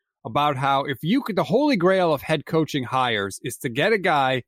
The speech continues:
that complements your greatest strength. That's what the Patriots had with Bill Belichick, defensive genius, and Tom Brady, greatest quarterback of all time. I think that's kinda what the Bills have. They have an incredible quarterback in Josh Allen, and they've paired him with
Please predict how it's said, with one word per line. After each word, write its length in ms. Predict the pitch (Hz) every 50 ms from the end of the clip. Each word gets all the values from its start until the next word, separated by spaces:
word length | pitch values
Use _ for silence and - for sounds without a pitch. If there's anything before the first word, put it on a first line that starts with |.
| _ _ _ _
that 160 | - 131 - -
complements 920 | - - - - 165 180 190 175 - 156 139 127 120 120 120 - - -
your 180 | - 139 139 127
greatest 400 | 110 135 127 123 123 117 113 -
strength. 320 | - - 120 104 95 92 -
That's 200 | 151 180 - -
what 100 | 254 226
the 80 | -
Patriots 500 | - - 196 208 202 - - 190 175 -
had 280 | - 156 156 156 151 139
with 100 | 127 107 - _ -
Bill 160 | 156 180 170
Belichick, 560 | 127 170 170 165 156 - - 147 135 127 -
defensive 440 | - - - 143 143 135 - 135 120
genius, 480 | 117 - 196 226 208 170 156 151 135 - -
and 100 | 160 135
Tom 280 | - 156 160 160 160
Brady, 340 | 151 208 214 196 170 165 165
greatest 340 | 135 139 143 147 151 - -
quarterback 440 | - 151 143 139 127 143 135 135 -
of 100 | 127 127
all 140 | 139 139 135
time. 320 | - 170 180 165 107 - _ _ _ _ _ _ _ _
I 80 | - 120
think 300 | 101 - - 214 262 220
that's 180 | 269 254 - -
kinda 260 | - 202 214 220 220
what 140 | 208 208 170
the 100 | 175 135
Bills 360 | 110 135 180 226 247 226 -
have. 300 | - 123 110 104 85 - _ _ _ _ -
They 80 | 165 170
have 100 | 170 151
an 60 | 143
incredible 580 | 123 - - - - 190 226 254 240 208 233
quarterback 500 | - - - 214 214 202 180 185 175 -
in 100 | 160 151
Josh 340 | 127 151 160 156 147 - -
Allen, 340 | 214 226 226 214 196 190 185 -
and 160 | 160 160 160
they've 200 | 165 165 160 - -
paired 320 | - - 214 220 226 214 202
him 180 | 190 175 160
with 220 | 147 151 156 160